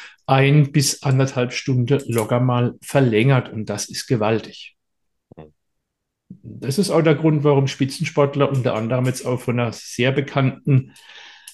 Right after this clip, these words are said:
äh, spanischen A-Liga-Mannschaft unsere, ähm, Erdungsbetttücher einsetzen. Ähm, bei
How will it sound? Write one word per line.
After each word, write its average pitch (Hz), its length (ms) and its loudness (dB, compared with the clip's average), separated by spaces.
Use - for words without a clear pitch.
äh, 151 300 4
spanischen 135 720 2
A-Liga-Mannschaft 147 1300 2
unsere, 131 580 2
ähm, 123 260 0
Erdungsbetttücher 127 880 -2
einsetzen. 131 720 -2
Ähm, 131 640 4
bei 120 320 0